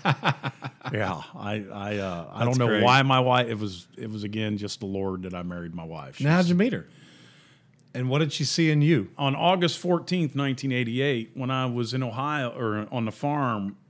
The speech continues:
Speaker 2: I, uh, became a Christian. But it, that's another story in itself. So in ni-, August fourteenth, nineteen eighty-eight,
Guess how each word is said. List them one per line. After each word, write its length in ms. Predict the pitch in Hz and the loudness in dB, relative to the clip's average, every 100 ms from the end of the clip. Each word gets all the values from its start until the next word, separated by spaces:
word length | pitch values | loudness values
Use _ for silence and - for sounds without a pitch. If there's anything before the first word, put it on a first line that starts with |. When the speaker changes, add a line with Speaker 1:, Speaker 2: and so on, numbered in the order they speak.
| _ | _
Speaker 2:
I, 280 | 113 101 95 | -10 -6 -6
uh, 280 | 90 82 - _ _ _ _ | -6 -10 -16 _ _ _ _
became 280 | 113 139 123 | -6 -2 -2
a 40 | |
Christian. 600 | 110 135 123 - 90 82 - _ - | -2 -4 -4 -6 -14 -16 -18 _ -18
But 400 | 117 123 120 113 | -10 0 0 0
it, 160 | 104 _ _ _ _ 139 | -6 _ _ _ _ -6
that's 240 | 123 - | -6 -4
another 440 | 107 98 110 107 95 | -6 -4 -4 -4 -4
story 340 | - 117 107 | -6 -4 -4
in 60 | 98 | -6
itself. 440 | - 160 139 110 | -6 -2 -2 -2
So 420 | - 120 110 113 | -4 -2 -2 -6
in 180 | - 120 | -6 -4
ni-, 140 | 123 127 | -4 -4
August 320 | 127 131 120 | -2 -2 -2
fourteenth, 460 | - 127 - 131 120 | -4 -6 -2 -4 -4
nineteen 320 | 120 107 117 | -6 -6 -8
eighty-eight, 600 | 110 104 117 175 147 131 | -8 -8 -6 -6 -6 -10